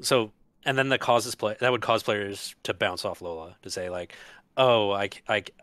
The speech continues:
I can't play my typical asset focused deck where I build a tableau of assets, all of the same color, and, uh, you know, they all blow up twice a game." But the real ma-, major change here is that this Crisis of Identity, it, it, it makes it safe.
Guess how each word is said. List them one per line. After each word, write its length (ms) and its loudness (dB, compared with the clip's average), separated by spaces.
I 140 2
can't 280 -2
play 180 -4
my 120 -8
typical 760 -10
asset 300 0
focused 300 -10
deck 300 -8
where 140 -8
I 80 -6
build 260 -6
a 60 -12
tableau 360 -4
of 80 -10
assets, 500 -4
all 180 8
of 80 0
the 80 -6
same 240 -2
color, 380 -2
and, 420 2
uh, 320 0
you 60 -6
know, 80 0
they 140 -2
all 260 0
blow 260 2
up 220 2
twice 260 -6
a 60 -12
game." 300 -2
But 220 4
the 80 2
real 180 6
ma-, 280 2
major 180 0
change 300 -8
here 160 -6
is 100 -10
that 300 -4
this 160 -2
Crisis 340 -2
of 80 -10
Identity, 560 -8
it, 100 -16
it, 120 -8
it 100 -2
makes 220 2
it 80 -2
safe. 400 -4